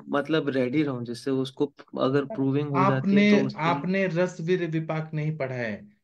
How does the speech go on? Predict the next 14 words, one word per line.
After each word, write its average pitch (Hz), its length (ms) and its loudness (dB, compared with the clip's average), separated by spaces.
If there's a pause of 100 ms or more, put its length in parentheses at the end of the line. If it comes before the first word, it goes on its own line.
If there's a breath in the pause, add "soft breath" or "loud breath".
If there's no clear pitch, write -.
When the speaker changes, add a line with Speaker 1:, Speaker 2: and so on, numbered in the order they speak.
(220)
Speaker 2:
आपने 151 320 0
आयुर्वेद 147 520 0
नहीं 156 340 2
पढ़ा 139 200 -2
है, 107 300 -6 (200)
आप 131 160 -4
उसको 160 260 2
chemically 175 600 4
दे 170 220 2
रहे 165 100 2
हैं 165 60 2
और 160 140 2
किताब 156 440 0
पढ़ 160 140 2